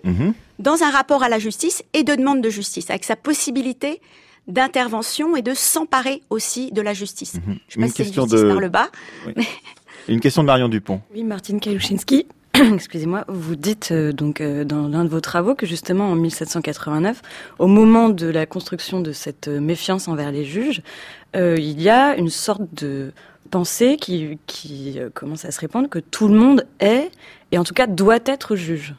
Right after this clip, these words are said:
Speaker 3: que tous les citoyens doivent être juges.
Speaker 2: Alors, ce sont pas mes travaux. Je me suis appuyée sur
Speaker 1: Mhm.
Speaker 2: des travaux parce que m-, moi, mes, mes travaux, euh,
Speaker 1: Porte, euh, sur la
Speaker 2: mes
Speaker 1: période du
Speaker 2: travaux
Speaker 1: dix-neuvième.
Speaker 2: qui m'appartiennent sur le dix-neuvième siècle.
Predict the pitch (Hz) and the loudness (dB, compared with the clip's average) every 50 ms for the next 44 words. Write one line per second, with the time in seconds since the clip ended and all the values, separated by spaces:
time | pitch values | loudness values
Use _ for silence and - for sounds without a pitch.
0 | _ _ _ - 160 - - 262 247 214 - - 202 - 202 208 240 262 202 170 | _ _ _ -18 -10 -2 0 0 0 0 -2 -6 -6 -2 -2 0 0 0 0 0
1 | 196 190 - - 214 - - 202 185 165 156 147 147 - - _ _ _ _ _ | -2 -4 -4 -8 -8 -8 -8 -8 -8 -8 -8 -10 -10 -16 -20 _ _ _ _ _
2 | _ _ _ _ _ _ _ _ _ _ _ - - - - - - _ _ _ | _ _ _ _ _ _ _ _ _ _ _ -20 -20 -20 -20 -20 -20 _ _ _
3 | _ _ _ - _ - _ 226 220 190 143 - _ _ _ _ _ _ _ _ | _ _ _ -20 _ -6 _ 0 0 0 -2 -4 _ _ _ _ _ _ _ _
4 | - - 247 226 - 254 240 302 302 277 262 254 - - 247 214 196 - - 190 | -4 -4 -2 0 -2 0 0 0 0 0 0 -2 -2 -4 -4 -4 -4 -6 -6 -8
5 | 196 - - - - - 143 - 131 131 156 - 202 - - 208 202 220 269 277 | -2 -2 -2 -2 -2 -2 -2 -2 0 0 -2 -2 -4 -4 -6 -4 -2 -2 -2 -2
6 | - 214 - - 220 208 202 - - - _ _ 208 214 233 240 233 208 208 - | -4 -8 -6 -6 -6 -6 -6 -8 -10 -18 _ _ 2 2 2 2 2 0 -4 -4
7 | _ - 202 190 - - - 202 202 202 208 226 220 220 202 175 165 165 - 117 | _ -6 -6 -6 -2 -2 -2 -2 0 0 2 2 2 2 0 -2 -4 -2 -2 -2
8 | 107 - - 104 104 104 98 - 120 101 98 92 110 110 120 104 110 - 240 - | 0 2 2 2 2 2 2 2 4 4 4 4 4 2 2 4 2 0 0 -2
9 | 113 113 117 - 277 269 269 - 247 262 - 269 285 285 - - - - - - | 0 4 4 4 4 4 2 2 0 0 2 0 0 0 -4 -10 -20 -20 -16 -6
10 | - - 240 240 247 208 233 254 247 262 254 240 240 233 226 - - - - - | 0 2 4 4 4 2 2 0 2 2 2 2 2 0 0 0 -2 -2 -4 -6
11 | - | -14